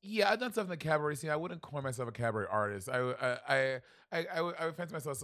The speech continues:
a, a one-woman show, or, but not a cabaret. I think cabaret is a little, cabaret to me is more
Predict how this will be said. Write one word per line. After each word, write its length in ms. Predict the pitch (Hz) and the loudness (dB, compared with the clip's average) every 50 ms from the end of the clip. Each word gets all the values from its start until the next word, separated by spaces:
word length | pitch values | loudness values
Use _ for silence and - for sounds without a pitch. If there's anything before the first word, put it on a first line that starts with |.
| 143 - | -4 0
a, 160 | 127 123 123 - | 0 0 2 4
a 80 | 117 117 | 2 2
one-woman 460 | 117 117 123 127 127 123 127 123 110 | 2 2 0 -2 -2 -2 -4 -4 -6
show, 720 | 98 - - 123 123 127 135 127 117 110 107 107 101 85 92 | -6 -2 2 4 8 8 8 8 8 6 4 2 -2 -2 0
or, 420 | 98 104 107 107 104 107 117 123 - _ _ _ - - _ - | 2 4 4 6 4 4 0 -2 -4 _ _ _ -20 -20 _ -10
but 200 | 113 113 131 127 | -4 -4 -4 -2
not 480 | 127 127 131 139 143 139 139 139 139 - - | -4 -4 2 6 8 8 8 8 6 4 0
a 80 | 127 | -2
cabaret. 560 | 120 - - 104 110 117 110 104 107 101 92 104 | -2 -2 -4 -2 2 2 2 4 2 2 2 2
I 60 | 127 | 0
think 180 | 147 170 156 | 0 -4 -6
cabaret 300 | - 143 143 127 120 120 | 0 2 2 4 4 2
is 60 | 107 101 | 0 -2
a 60 | 110 | -4
little, 200 | 104 104 104 104 | -6 -6 -8 -6
cabaret 440 | - 160 160 160 165 170 180 175 160 | 2 2 2 2 4 2 0 0 0
to 140 | - 143 | -2 -6
me 240 | 127 120 123 120 120 117 | -4 -4 -4 -4 -2 -4
is 180 | 113 101 92 | -4 -6 -6
more 580 | 104 107 110 113 113 113 110 110 107 107 107 | -6 -4 -4 -2 0 2 2 2 2 0 -4